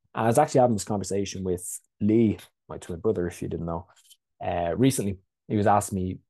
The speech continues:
seeing, you know, fitness people post on Instagram or Facebook, whatever else, this time of year is just really common for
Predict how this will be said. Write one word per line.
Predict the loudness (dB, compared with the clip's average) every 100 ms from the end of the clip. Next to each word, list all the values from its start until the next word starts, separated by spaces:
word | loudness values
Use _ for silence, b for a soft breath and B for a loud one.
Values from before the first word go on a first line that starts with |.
| _ _ _
seeing, | -8 -2 2 2 0 -2 -4
you |
know, | -4 -4 -4
fitness | -6 -10 -10
people | -4 -4 -4
post | -4 -4 -4
on | -2
Instagram | 0 2 2 2 2 0
or |
Facebook, | -2 -4 -4 -6 -8
whatever | -4 -4 -2
else, | -2 -2 -6
this | -6 -6
time | -4 -2
of | 0
year | 0 -2
is | -4
just | -6
really | -4 -4 -4
common | -4 -4 -4
for | -6